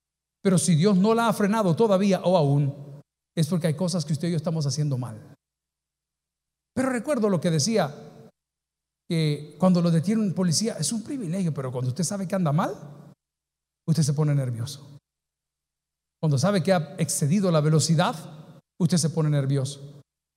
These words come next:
Cuando sabe que ha cometido una infracción y dio una vuelta donde no tenía que darla, usted se pone nervioso. Pero hay otro dicho que dice, "El que nada debe, nada teme". Les he contado, esto fue real, venimos de Sonsonate,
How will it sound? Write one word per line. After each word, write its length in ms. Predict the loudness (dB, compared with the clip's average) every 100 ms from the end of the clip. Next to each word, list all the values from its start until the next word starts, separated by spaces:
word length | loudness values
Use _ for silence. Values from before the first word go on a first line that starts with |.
| _ _ 2
Cuando 220 | 4 6
sabe 260 | 6 6 6
que 80 | 4
ha 60 |
cometido 380 | 4 4 4 4
una 100 | 6
infracción 640 | 6 4 4 6 8 6
y 80 | 4
dio 100 | 4
una 120 | 6
vuelta 320 | 10 10 8
donde 120 | 6 6
no 80 |
tenía 220 | 6 6 4
que 80 |
darla, 260 | 6 6 4 0
usted 180 | 2 4
se 120 | 4
pone 180 | 2 2
nervioso. 320 | 2 4 2 0 -2
Pero 140 | 0
hay 40 | 0
otro 240 | -2 -2
dicho 220 | -2 -2
que 100 | -2
dice, 220 | 0 2 2
"El 100 | 4
que 120 | 6
nada 240 | 8 12
debe, 880 | 12 12 10 8 -6 -12 -16 -18 -10
nada 240 | -4 -2 -2
teme". 240 | -6 -8 -12 -20 -20 _ _ _ _ _ _ _ _ _ _ _ -2
Les 140 | 2 2
he 80 |
contado, 440 | 4 4 4 2 2
esto 200 | 0 0
fue 160 | 0
real, 340 | 0 2 2 2
venimos 260 | 0 0 0
de 80 | 0
Sonsonate, 720 | 0 0 0 -2 -2 -6